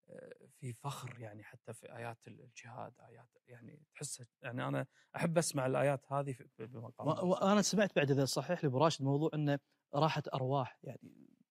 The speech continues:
Speaker 2: هو شنو، شنو الموضوع هذا؟
Speaker 1: نعم، هذا، هذا المقام أيضًا من، من، من فروع ال-،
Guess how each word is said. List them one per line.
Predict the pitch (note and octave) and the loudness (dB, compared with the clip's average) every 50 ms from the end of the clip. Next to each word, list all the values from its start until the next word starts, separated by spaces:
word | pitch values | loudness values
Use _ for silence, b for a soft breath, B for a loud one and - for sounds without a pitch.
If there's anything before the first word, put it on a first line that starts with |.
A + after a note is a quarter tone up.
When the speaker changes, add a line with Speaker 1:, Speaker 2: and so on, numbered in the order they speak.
| _ _ - | _ _ -8
Speaker 2:
هو | D#3 C3+ C#3 C#3 C3+ C3+ C3+ C#3 | -2 0 2 2 2 2 0 -2
شنو، | C3+ - F3+ G3+ E3+ | -2 -2 0 0 0
شنو | D#3+ - A3+ | 2 4 6
الموضوع | G#3+ G3 F3 D3 C3 - - C3 | 6 6 6 4 2 2 0 -4
هذا؟ | A#2+ A2+ C3 D#3 - - | -4 -6 -8 -10 -4 2
Speaker 1:
نعم، | D#3+ G#3 G3 C#3 C3+ C#3+ | 6 6 6 6 6 6
هذا، | E3 G#3 A#3 G#3 | 6 6 4 4
هذا | E3+ F3+ G#3+ C4 C4+ G#3+ | 4 6 6 6 6 6
المقام | F#3 E3+ E3 D#3+ - G3+ G#3+ G#3 | 4 4 4 4 6 4 4 6
أيضًا | F#3+ G#3+ G#3+ G3 G3+ | 4 2 2 2 2
من، | F#3+ F3+ E3+ D#3+ C#3+ | 2 2 2 2 0
من، | D#3+ D#3+ D#3+ D#3 D3 C#3+ | 0 0 0 0 0 0
من | D3+ D#3 D3+ C#3+ | 2 2 0 0
فروع | C#3 - D3+ D#3+ E3+ D3 C#3 | -2 -2 0 0 0 0 0
ال-، | B2+ B2 A#2+ A#2 | -2 -4 -4 -4